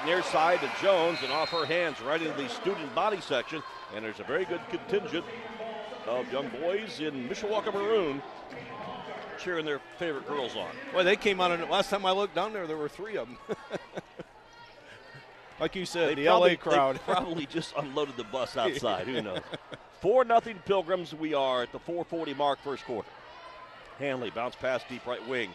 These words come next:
Speaker 1: Just checking in the lineup there. It is Mishawaka's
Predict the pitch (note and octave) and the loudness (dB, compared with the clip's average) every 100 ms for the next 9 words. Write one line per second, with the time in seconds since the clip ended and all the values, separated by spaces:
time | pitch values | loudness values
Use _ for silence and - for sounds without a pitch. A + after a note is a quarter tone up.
0 | - - - - - C3 - E3+ C#3+ C3+ | -12 -16 -16 -16 -12 -12 -4 -4 -2 -4
1 | B2 A#2 C#3 C3+ A2+ - A#2+ A#2+ A#2 A#2+ | -4 -2 0 2 0 0 2 2 2 0
2 | A#2 A#2 B2 - - - - - A#2 B2 | 0 0 -2 -6 -14 -16 -14 -10 -8 -4
3 | A#2+ C#3 B2+ B2 G#2+ | 2 2 2 -4 -6